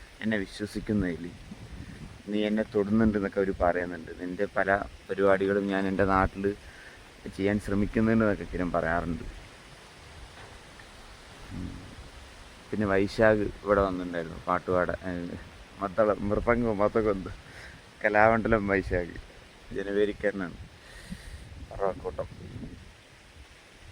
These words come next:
പിന്നെ അന്ന് ആരാ, സന്ദീപ് വന്നു, നന്മയിൽ ജോൺ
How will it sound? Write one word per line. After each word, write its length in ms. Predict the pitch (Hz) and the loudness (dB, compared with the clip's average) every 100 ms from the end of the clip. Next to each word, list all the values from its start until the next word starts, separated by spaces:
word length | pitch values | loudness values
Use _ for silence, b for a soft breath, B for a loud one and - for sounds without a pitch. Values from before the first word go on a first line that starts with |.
| - - - 208 226 - - - - - - | -20 -20 -20 -16 -16 -16 -20 -20 -20 -20 -8
പിന്നെ 200 | 101 107 | -2 0
അന്ന് 220 | 104 110 | 2 4
ആരാ, 220 | 107 98 | 4 2
സന്ദീപ് 500 | 98 101 101 104 120 | 2 0 2 4 4
വന്നു, 360 | 104 85 85 95 | 4 2 2 4
നന്മയിൽ 340 | 101 107 113 | 4 6 6
ജോൺ 360 | 107 101 98 101 | 6 4 4 0